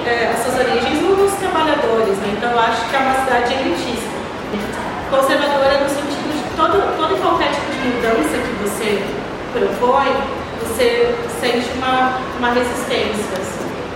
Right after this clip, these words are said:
Vejo isso, seja na educação onde eu tô, mais inserida, culturalmente, apesar de ter muita coisa acontecendo.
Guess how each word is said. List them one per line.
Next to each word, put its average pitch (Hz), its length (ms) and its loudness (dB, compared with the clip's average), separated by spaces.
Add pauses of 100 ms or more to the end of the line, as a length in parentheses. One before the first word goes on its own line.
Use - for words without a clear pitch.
(120)
Vejo 226 320 4
isso, 240 320 0 (320)
seja 226 240 2
na 220 80 0
educação 208 480 -2 (160)
onde 202 160 2
eu - 160 -2
tô, 226 240 0 (400)
mais 190 160 0
inserida, 202 560 -2 (240)
culturalmente, 208 480 0
apesar 233 320 2
de 240 80 0
ter 240 80 -2
muita 302 320 0
coisa 240 320 4
acontecendo. 208 560 -2